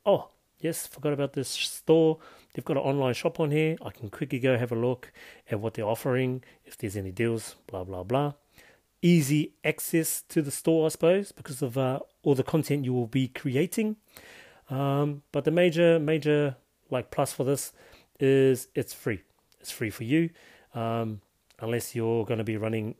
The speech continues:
Instagram ads, which means Facebook ads. Probably not Facebook ads, actually, because the Instagram ads you use on the app are totally different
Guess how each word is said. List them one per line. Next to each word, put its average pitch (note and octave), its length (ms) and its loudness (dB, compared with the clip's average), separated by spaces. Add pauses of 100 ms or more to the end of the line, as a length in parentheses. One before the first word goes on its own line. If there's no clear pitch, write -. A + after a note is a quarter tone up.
Instagram A2 460 -4
ads, C#3 400 0 (1000)
which - 340 -6
means A#2 380 -2
Facebook - 420 -4
ads. A#2 340 2 (1000)
Probably F#3 220 6
not F#3 100 6
Facebook D3 340 4
ads, B2 200 4
actually, B2 240 0
because A#2+ 520 -2 (240)
the - 80 -10
Instagram C3+ 480 -2
ads C3+ 320 0
you A#2+ 80 -2
use A#2+ 640 -2 (100)
on B2+ 240 0
the G#2 260 -6
app - 240 -4 (560)
are A2 120 0
totally B2+ 360 2
different A#2+ 360 -4